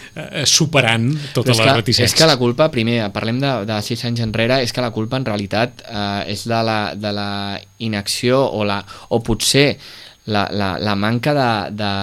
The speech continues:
Speaker 2: de buscar una... És a dir, d'intentar complir tots els ítems, no? Si t'estan demanant que el reglament o que, que s'aprovi abans o que, mm, es compleixin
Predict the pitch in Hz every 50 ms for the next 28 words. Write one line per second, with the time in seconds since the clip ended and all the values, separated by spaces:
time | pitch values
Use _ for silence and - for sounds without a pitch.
0 | 98 98 101 101 104 104 - - - - 101 101 104 107 107 107 104 101 98 98
1 | 98 95 95 92 90 90 87 82 - - - - 104 107 107 107 113 110 104 104
2 | 104 104 90 110 104 104 104 104 113 123 156 147 139 131 113 107 - 101 - 95
3 | 92 - 110 113 117 113 98 92 101 101 127 190 - - - - - - - -
4 | 113 104 110 - - 120 123 135 139 131 127 131 135 127 120 117 - 110 110 110
5 | 95 - - 95 98 98 98 98 98 98 98 104 101 98 98 98 107 127 135 135
6 | 120 101 - - 101 101 - 98 95 95 95 98 98 - 98 - - 98 92 107
7 | 110 107 104 101 120 135 135 123 117 - - - - - - - - 104 110 107
8 | 101 - 113 117 107 - - 95 98 98 98 98 95 90 - - 117 104 104 104
9 | - - 127 123